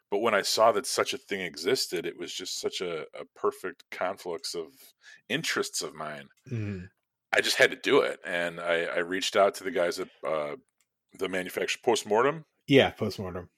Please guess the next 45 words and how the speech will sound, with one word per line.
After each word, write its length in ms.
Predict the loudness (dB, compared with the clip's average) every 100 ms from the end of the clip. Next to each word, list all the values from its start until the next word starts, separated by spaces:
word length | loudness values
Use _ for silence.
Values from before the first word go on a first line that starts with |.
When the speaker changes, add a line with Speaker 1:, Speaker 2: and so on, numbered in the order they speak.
| _ _ _ _ _ _ 2
Speaker 1:
And 580 | 6 6 4 0 -8 -4
was 300 | -2 -2 0
like, 220 | 0 4
"Hey, 240 | 4 4 0
would 180 | -8 -2
you 80 |
guys 180 | 0 0
mind 200 | 0 0
if 120 | 0
I 80 | -2
did 220 | 2 2
this?" 240 | 2 0 -2
And 120 | -4
I 160 | 2 4
thought 280 | 6 6
that's 180 | 6 0
something 260 | -2 -4 -8
that 140 | -10
you 120 | -8
would 100 | -10
have 180 | -6 -6
to 80 | -8
do, 160 | -12 -12
and 80 | -12
<laughs> 40 |
apparently 380 | 4 4 4 -2
you 100 | -4
don't, 300 | 0 0 0
but 100 | 0
they 80 | 4
were 120 | 4
very 220 | 4 2
cool. 360 | 2 -4 -2 -2
Speaker 2:
<laughs> 420 | -2 -4 -10 -4
Speaker 1:
And 140 | -2 6
we're 60 |
like, 200 | 6 6
"Yeah, 180 | 8 8
go 140 | 12
ahead, 240 | 12 12 8
pitch 200 | 4 4
it, 80 | -2
see 100 | 2
what 120 | 6
happens." 420 | 6 4 -6 -8